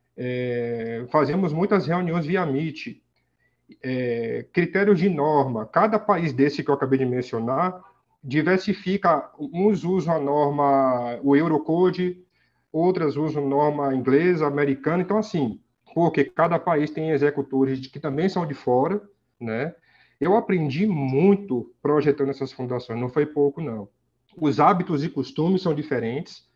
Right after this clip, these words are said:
tá? É, foi interessante porque a minha experiência nacional agregou pra eles, mas a experiência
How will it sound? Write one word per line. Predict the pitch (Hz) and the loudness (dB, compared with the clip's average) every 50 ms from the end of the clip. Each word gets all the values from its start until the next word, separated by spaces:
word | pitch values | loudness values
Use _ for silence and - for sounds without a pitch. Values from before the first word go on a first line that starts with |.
| _ | _
tá? | - 110 113 123 143 - - _ _ _ _ _ _ _ _ _ _ _ | -6 -4 -2 -2 -4 -6 -8 _ _ _ _ _ _ _ _ _ _ _
É, | - 117 120 117 117 117 117 113 113 113 113 110 113 117 117 120 117 113 - - - - - | -8 -6 -4 -4 -4 -2 -2 -4 -4 -4 -4 -6 -6 -8 -8 -8 -8 -10 -10 -12 -16 -20 -20
foi | - - 196 202 | -4 2 2 2
interessante | 196 202 202 196 170 143 - - 180 202 214 208 202 170 | 4 4 4 4 4 2 2 0 2 2 2 2 2 -2
porque | - 165 151 - - - | -4 -4 -6 -4 -2 -2
a | 185 | -2
minha | 165 160 180 208 220 | 0 0 2 4 4
experiência | 208 208 - - 190 185 175 165 165 160 - 175 | 2 2 -2 -4 -4 -2 -2 -2 -2 -2 -2 -2
nacional | 156 147 151 156 156 - - 147 131 127 127 135 143 160 | -2 0 0 0 -2 -2 -4 -4 -2 2 2 2 2 2
agregou | 147 165 175 143 127 156 185 185 | 0 0 -2 -2 -2 -2 -2 -2
pra | - 175 143 | 0 0 0
eles, | 131 139 165 180 160 | 0 0 0 -2 -2
mas | 151 160 165 - | 0 0 0 0
a | 165 | -2
experiência | 156 - - 170 160 156 170 170 - 185 170 151 135 | -4 -4 -6 -4 -4 -4 -4 -4 -4 -4 -4 -4 -4